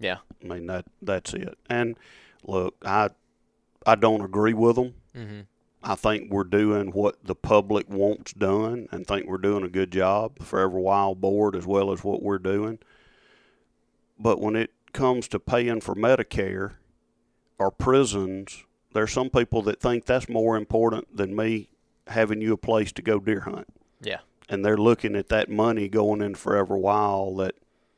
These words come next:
Speaker 2: we could spend it on prisons
Speaker 1: Yeah.
Speaker 2: or we could spend it on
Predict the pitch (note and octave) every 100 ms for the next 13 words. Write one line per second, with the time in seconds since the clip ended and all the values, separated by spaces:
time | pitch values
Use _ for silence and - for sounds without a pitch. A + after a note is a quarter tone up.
0 | _ _ G2+ A2 G2+ - A#2 G#2+ G2+ G2
1 | F2+ G#2+ A2 F2+ F2+ F2 F2+ - _ _
2 | _ _ G#2+ G2+ G#2 G2+ - - A2+ G#2
3 | G2+ G2+